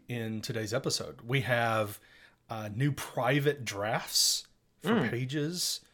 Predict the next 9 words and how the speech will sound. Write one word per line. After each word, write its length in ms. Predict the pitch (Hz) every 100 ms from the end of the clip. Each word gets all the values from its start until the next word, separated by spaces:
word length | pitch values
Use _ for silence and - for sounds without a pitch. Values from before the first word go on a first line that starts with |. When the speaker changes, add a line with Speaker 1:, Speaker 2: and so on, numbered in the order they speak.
| _ _ _ -
Speaker 1:
and 640 | 117 113 110 110 107 113
news. 560 | 123 131 175 226 220 -
We 160 | 123 113
have 640 | - 120 117 113 113 107 - - -
the, 480 | 127 120 120 117 127 -
uh, 300 | 110 107 107
new 280 | 117 143 143
site 360 | - 123 156
templates 640 | - 247 - - - -